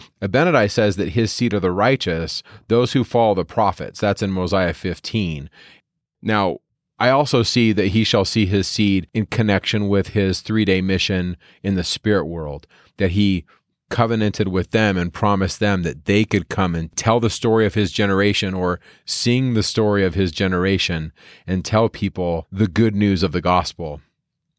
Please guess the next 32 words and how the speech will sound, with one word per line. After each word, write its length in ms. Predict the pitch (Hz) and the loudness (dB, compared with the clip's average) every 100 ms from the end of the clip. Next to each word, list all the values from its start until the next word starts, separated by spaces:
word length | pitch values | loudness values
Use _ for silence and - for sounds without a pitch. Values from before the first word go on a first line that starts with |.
| _ _ | _ _
I 120 | 107 | -2
think 180 | 113 127 | 0 -2
liturgically, 720 | 107 104 - 123 110 98 98 | 0 -2 0 0 0 -2 0
it's 140 | 95 - - | -2 -2 0
also 380 | 104 101 101 | 0 2 0
beautiful 400 | 85 85 85 98 | -2 -6 -6 -6
on 100 | 95 | -6
another 420 | 98 104 110 113 113 | -4 0 2 2 2
level, 380 | 110 95 90 | 0 -2 -4
a 40 | 95 | -4
whole 220 | - 120 | 0 0
nother 280 | 120 110 107 | 2 0 2
level, 400 | 120 95 87 - - - - | 2 0 -4 -8 -16 -20 -8
that 120 | 110 | -2
the 120 | 113 | 0
Holy 220 | 101 120 | 2 2
of 100 | 117 | 4
Holies 340 | 98 117 101 87 | 2 2 2 0
sat 360 | - 110 113 - | 0 2 2 2
on 180 | 110 107 | -2 0
the 80 | |
Goren 460 | 104 104 107 98 85 | 0 0 0 0 -2
or 100 | 90 | -4
the 140 | 95 | -4
threshing 420 | 98 107 104 107 95 | -2 0 2 0 -2
floor. 300 | 98 85 85 | -2 -2 0
That's 280 | 98 104 | 2 2
where 140 | - 101 | 0 0
we 120 | 98 | 0
brought 300 | 87 104 82 | 0 0 0
the 120 | 87 | -4
seeds. 520 | - 104 87 71 78 | -4 -2 -2 -4 -8